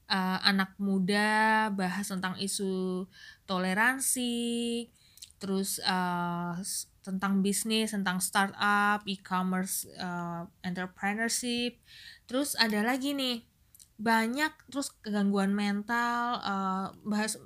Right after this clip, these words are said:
kalau sesuatu yang berhubungan sama psikologi itu ada hubungannya juga sama passion gitu, sama purpose of life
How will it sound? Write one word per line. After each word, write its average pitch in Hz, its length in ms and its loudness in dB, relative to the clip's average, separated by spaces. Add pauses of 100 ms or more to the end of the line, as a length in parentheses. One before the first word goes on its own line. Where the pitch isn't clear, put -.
(140)
kalau 233 320 4
sesuatu 254 320 -2
yang 294 240 0
berhubungan 220 880 0
sama 262 160 0
psikologi 254 400 0
itu 349 160 2
ada 277 160 6
hubungannya 208 320 4
juga 247 160 0
sama 247 240 -6
passion 277 560 2
gitu, 165 320 -4
sama 185 320 -2
purpose 196 320 -4
of 196 160 -2
life 247 400 0